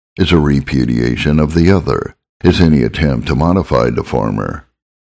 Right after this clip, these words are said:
is to vitiate the latter. In like manner, the fact of the natural man's impotence to deliver himself from the bondage of sin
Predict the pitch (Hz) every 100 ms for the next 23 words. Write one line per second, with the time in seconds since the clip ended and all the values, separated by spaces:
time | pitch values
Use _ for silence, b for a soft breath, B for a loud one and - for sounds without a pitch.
0 | - 78 - 76 76 90 - 58 50 50
1 | - 53 60 50 50 50 - _ _ _
2 | _ _ _ - 98 110 113 67 78 82
3 | 67 55 57 - 87 85 69 62 62 60
4 | 60 64 67 - 65 60 57 - 76 78
5 | - 50 50 - 69 64 - 62 67 71
6 | 64 62 - 58 60 - 60 - - 60
7 | 55 50 50 - - 101 80 55 -